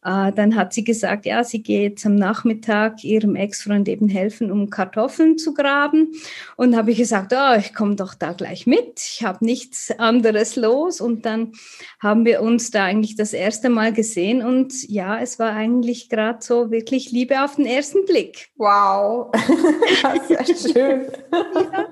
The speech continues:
Speaker 1: Und dann haben wir uns dann auch getroffen und, ähm, mehrmals, ähm, Nächte diskutiert quasi und zusammengesprochen. Und nach fünf Tagen haben wir eigentlich gewusst, dass wir heiraten.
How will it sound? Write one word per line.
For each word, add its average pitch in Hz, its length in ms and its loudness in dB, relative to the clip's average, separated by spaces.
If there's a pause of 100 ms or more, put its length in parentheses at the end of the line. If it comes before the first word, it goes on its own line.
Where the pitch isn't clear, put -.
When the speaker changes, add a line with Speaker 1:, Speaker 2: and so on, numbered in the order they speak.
(1080)
Speaker 1:
Und 285 480 4
dann 247 220 2
haben 240 180 0
wir 220 140 0
uns 233 200 -2
dann 220 180 0
auch 208 180 -4
getroffen 349 800 -2
und, 269 580 2 (160)
ähm, 220 540 2
mehrmals, 226 720 0
ähm, 220 320 0
Nächte 233 460 2
diskutiert 254 880 -2
quasi 285 580 0
und 262 340 -4
zusammengesprochen. 233 1160 -2
Und 208 180 0
nach 208 300 -2 (400)
fünf 277 400 2
Tagen 226 500 2
haben 214 140 0
wir 190 100 2
eigentlich 220 400 -2
gewusst, 196 380 -2
dass 196 160 -4
wir 202 160 0
heiraten. 160 640 -6